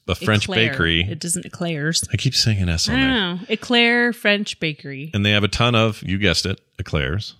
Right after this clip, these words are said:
Speaker 1: there.
Speaker 2: Yes, they have probably twenty different flavors of Eclairs every
Speaker 1: Mm-hmm.
Speaker 2: day,
Speaker 1: Mm-hmm.
Speaker 2: but they'll do on the weekends.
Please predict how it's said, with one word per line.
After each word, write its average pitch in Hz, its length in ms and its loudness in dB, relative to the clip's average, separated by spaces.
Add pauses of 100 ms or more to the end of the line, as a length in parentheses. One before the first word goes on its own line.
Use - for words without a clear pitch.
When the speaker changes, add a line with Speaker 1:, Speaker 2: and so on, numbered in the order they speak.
Speaker 1:
there. 71 320 -6
Speaker 2:
Yes, 185 440 -2
they 185 120 -2
have 175 340 0
probably 175 400 0
twenty 196 360 0
different 180 320 0
flavors 180 440 2
of 190 120 2
Eclairs 151 480 -2
every 160 260 4
Speaker 1:
Mm-hmm. 180 40 2
Speaker 2:
day, 143 340 2
Speaker 1:
Mm-hmm. - 80 -2
Speaker 2:
but 196 160 2
they'll 190 280 4
do 170 400 2
on 170 140 -2
the 170 80 -2
weekends. 180 560 0